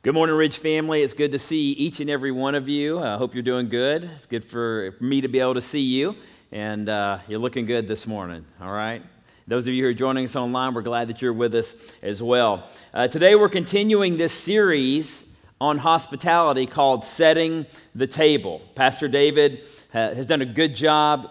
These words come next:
kinda leading us into this series, helping us understand why hospitality i-, is so important. Uh, that, that really it's, it's using your resources, resources like your kitchen table,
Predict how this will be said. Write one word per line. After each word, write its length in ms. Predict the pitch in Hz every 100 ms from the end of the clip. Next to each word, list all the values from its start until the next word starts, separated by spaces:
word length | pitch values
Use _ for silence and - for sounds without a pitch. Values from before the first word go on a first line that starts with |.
| _
kinda 180 | 160 135
leading 460 | 131 151 170 170 160
us 160 | 147
into 500 | 160 165 160 151 143
this 240 | 131 139 -
series, 420 | 151 165 165 156
helping 360 | 156 151 147
us 160 | 143 139 - - -
understand 600 | 151 151 - 156 139 131
why 260 | 151 165
hospitality 1040 | 147 156 151 - 139 147 143 147 151 156 151 - - -
i-, 60 | 135
is 360 | 139 135 135
so 200 | 165 156
important. 560 | 143 - 151 147 156 160 - - _ -
Uh, 220 | 127 123
that, 340 | 147 214 -
that 160 | 135 135
really 360 | 156 170 165 143
it's, 180 | 143 143
it's 340 | 147 - -
using 680 | 101 135 165 180 147 170 151
your 280 | 160 175 170
resources, 960 | 165 160 - 120 101 - - - - _ _ _ -
resources 640 | 160 156 175 165 151 135
like 280 | 147 135 123 - - _ _ -
your 140 | 131
kitchen 340 | 165 151 135
table, 400 | 123 123 107 78